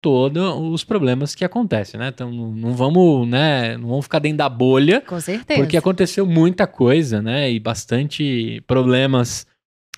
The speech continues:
Speaker 1: diante disso, mas a gente entende que ali melhorou bastante. Eu queria te fazer uma pergunta, assim, você é envolvida diretamente com a, com o tema mobilidade. A gente teve aqui no, em São Paulo uma coqueluche das bikes e dos patinetes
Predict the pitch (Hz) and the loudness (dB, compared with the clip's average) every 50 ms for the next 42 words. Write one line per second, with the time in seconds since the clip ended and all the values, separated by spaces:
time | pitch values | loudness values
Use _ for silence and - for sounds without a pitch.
0 | - - 104 123 127 135 131 - - 147 123 110 104 101 - - 113 113 113 113 | -10 -4 -2 0 0 0 0 -2 -4 -4 -2 -2 -2 -2 -4 -6 -4 -4 -4 -2
1 | 120 113 127 127 - - - 120 127 131 135 131 127 - - 147 135 123 120 123 | -2 -2 -2 -4 -4 -6 -4 -4 -4 -4 -4 -6 -8 -4 -2 0 0 0 0 0
2 | 131 139 135 135 135 131 135 135 143 156 160 - - - 117 110 104 - - - | 0 2 2 2 4 4 2 2 0 -2 -4 -4 -4 -4 -4 -4 -4 -6 -12 -18
3 | - - - - - 196 190 - 269 294 285 - - 247 208 190 220 214 196 180 | -20 -20 -8 -4 -2 0 2 2 2 0 0 -2 -2 -2 -2 -2 -2 -4 -4 -4
4 | - 151 135 143 160 160 - 135 - 143 131 131 123 - 190 202 208 185 170 165 | -4 -4 -4 -4 -6 -6 -8 -10 -12 -10 -10 -10 -10 -8 -8 -8 -6 -4 -4 -4
5 | 139 123 165 160 156 135 143 151 180 180 - 180 143 127 127 135 151 143 - - | -4 -4 -6 -8 -8 -8 -10 -10 -10 -10 -10 -10 -8 -8 -8 -8 -8 -8 -10 -10
6 | - 123 117 _ _ _ _ - 131 123 117 - - 127 123 123 117 113 110 107 | -12 -12 -12 _ _ _ _ -12 -12 -12 -10 -8 -8 -6 -6 -6 -6 -6 -6 -6
7 | 107 113 110 107 101 110 117 131 135 123 107 107 104 _ _ _ _ - - - | -6 -6 -8 -6 -6 -6 -4 -4 -4 -6 -6 -10 -14 _ _ _ _ -20 -20 -20
8 | _ _ _ - 123 143 202 208 - - 247 220 214 180 - 190 185 170 160 151 | _ _ _ -4 -2 -2 -2 -2 0 0 0 2 2 0 0 0 0 2 2 2
9 | 139 123 117 123 127 - 107 135 120 - 131 113 110 143 156 156 156 160 151 - | 0 0 -4 -6 -8 -8 -6 -6 -4 -4 -4 -2 0 0 -2 0 -2 -4 -4 -4
10 | - 202 190 - 196 170 139 135 151 170 156 - - 156 156 143 123 110 107 101 | -4 -4 -4 -2 -2 0 0 2 0 0 -2 -4 -6 -6 -4 -4 -4 -6 -4 -2
11 | 113 127 127 135 151 160 160 - - 180 160 147 151 147 151 139 - - - 147 | 0 0 0 0 -2 -4 -4 -6 -6 -4 -4 -4 -4 -2 -4 -4 -4 -4 -4 -6
12 | 147 - 147 139 117 110 117 127 135 127 - - - 113 104 - - | -4 -6 -6 -4 -2 0 0 0 0 -2 -2 -6 -6 -6 -6 -6 -8